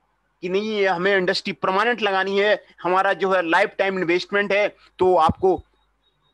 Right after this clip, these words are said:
अगर आपको छोटा आपको, अ, job बना के देना है,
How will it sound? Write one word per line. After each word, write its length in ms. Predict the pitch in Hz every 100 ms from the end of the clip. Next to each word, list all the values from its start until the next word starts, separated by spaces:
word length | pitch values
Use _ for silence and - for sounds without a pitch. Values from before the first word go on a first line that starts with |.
| _ _ _ _ _ _
अगर 260 | - 175 190
आपको 440 | 185 180 202 185 - -
छोटा 300 | - 196 226
आपको, 560 | 214 196 175 - 196 175
अ, 480 | _ _ 156 170
job 320 | 170 131 175 165
बना 220 | 175 180
के 120 | 180
देना 220 | 160 170
है, 320 | 185 180 -